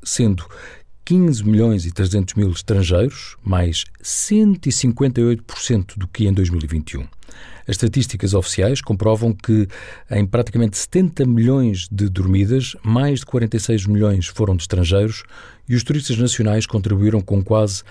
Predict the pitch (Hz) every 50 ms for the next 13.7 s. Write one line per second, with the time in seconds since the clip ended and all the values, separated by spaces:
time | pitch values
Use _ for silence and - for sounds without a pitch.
0 | - - - - - - 117 107 110 147 175 175 160 - 120 - 120 123 120 104
1 | 104 104 104 117 120 117 107 104 110 95 90 95 92 85 85 85 98 107 - -
2 | - - - - - - - 107 101 113 110 110 101 107 107 110 - - _ -
3 | - 117 123 131 139 - - - - 110 104 101 98 95 104 123 165 - - -
4 | 95 98 95 104 101 95 85 82 85 80 - - 71 - - 123 - - _ -
5 | - - - - - - - 113 113 127 156 165 139 117 113 104 98 - - -
6 | 117 113 - - - 104 95 - - 135 135 113 90 82 - - - - - -
7 | - 92 82 82 82 92 110 143 160 - - - - - - 71 65 - - -
8 | _ _ _ _ - _ _ - - 67 64 64 69 73 - - - 80 73 -
9 | - - 82 80 82 - 90 87 80 80 82 - - 87 85 - 87 - 87 80
10 | 78 80 82 85 85 - - 92 85 73 73 73 73 76 80 - - 107 110 113
11 | - - - - - - - - - 135 123 - - 123 113 107 107 117 120 123
12 | 120 - - - 107 101 104 95 117 120 117 98 101 101 95 - 98 101 113 113
13 | 92 98 92 85 95 92 82 80 82 80 69 64 67